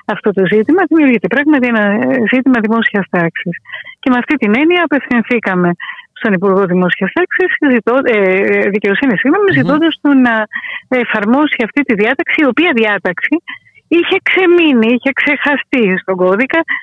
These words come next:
Speaker 1: και δεν την είχαν αλλάξει όταν πέρασαν όλες τις αρμοδιότητες του σοφρονιστικού, ε, στο Υπουργείο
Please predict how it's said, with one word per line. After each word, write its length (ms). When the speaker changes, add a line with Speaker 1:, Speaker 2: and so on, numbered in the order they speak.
Speaker 1:
και 140
δεν 220
την 160
είχαν 280
αλλάξει 460
όταν 260
πέρασαν 460
όλες 280
τις 240
αρμοδιότητες 760
του 160
σοφρονιστικού, 680
ε, 340
στο 160
Υπουργείο 420